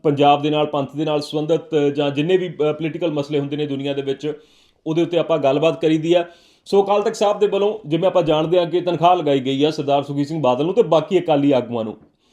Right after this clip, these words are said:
Obviously ਬਾਕੀ ਅਕਾਲੀ ਆਗੂਆਂ ਦੇ ਸਮੇਤ ਇਹਨਾਂ ਨੂੰ ਵੀ ਤਨਖਾਹ ਇਹੀ ਲੱਗੀ ਸੀ ਕਿ ਇਹਨਾਂ ਨੇ ਜਿਹੜੇ ਆ,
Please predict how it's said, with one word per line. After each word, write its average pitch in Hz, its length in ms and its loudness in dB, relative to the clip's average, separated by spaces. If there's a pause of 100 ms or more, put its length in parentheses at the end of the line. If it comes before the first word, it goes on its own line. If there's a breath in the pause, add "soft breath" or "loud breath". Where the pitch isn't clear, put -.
(400 soft breath)
Obviously 196 380 2
ਬਾਕੀ 220 300 2
ਅਕਾਲੀ 190 520 -2
ਆਗੂਆਂ 175 400 2
ਦੇ 185 100 2
ਸਮੇਤ 165 380 -2
ਇਹਨਾਂ 196 280 -4
ਨੂੰ 202 80 -4
ਵੀ 196 100 -8
ਤਨਖਾਹ 170 420 -2
ਇਹੀ 170 280 -2
ਲੱਗੀ 165 260 -2
ਸੀ 170 120 -8
ਕਿ 160 100 -4
ਇਹਨਾਂ 170 180 -2
ਨੇ 175 220 -2
ਜਿਹੜੇ 156 320 -2
ਆ, 147 200 2